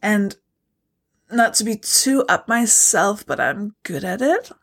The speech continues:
And we're not the biggest podcast in the world, but we also don't have to be, because I feel like we have a community.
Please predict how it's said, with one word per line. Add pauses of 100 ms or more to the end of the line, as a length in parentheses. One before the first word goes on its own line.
(1200)
And
we're
not
the
biggest
podcast
in
the
world,
but (120)
we
also
don't
have
to
be,
because (460)
I
feel
like
we
have
a
community.